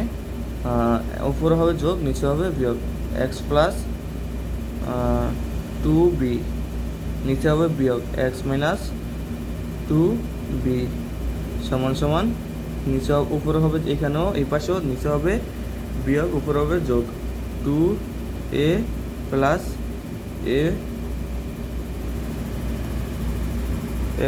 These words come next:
প্লাস বি, নিচে হবে বিয়োগ। টু এ ওইটার মতন, আহ, এখানে প্লাস একটা মাইনাস হবে, আবার এই বি এর প্লাস একটা মাইনাস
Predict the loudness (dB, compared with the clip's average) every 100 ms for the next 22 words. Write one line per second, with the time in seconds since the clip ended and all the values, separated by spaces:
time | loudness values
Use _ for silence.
0 | 2 4 2 0 -6 -6 -6 -6 -6 -6
1 | -6 -6 -4 -4 -4 -4 0 0 0 -2
2 | -4 -4 -4 -4 -4 -6 -4 -4 -4 -2
3 | -2 -4 -2 0 4 4 4 2 4 2
4 | 2 -2 -4 -4 -4 -4 -4 -2 4 6
5 | 6 2 -2 -4 -4 -4 0 2 2 0
6 | -2 -2 0 2 4 4 4 4 2 2
7 | -2 -4 -4 -2 0 2 2 2 0 2
8 | 4 4 4 2 2 2 2 2 2 4
9 | 4 4 2 2 4 2 2 -2 -6 -6
10 | -6 -4 0 2 4 4 4 0 0 2
11 | 4 4 2 0 2 2 2 2 2 2
12 | -2 -2 2 4 4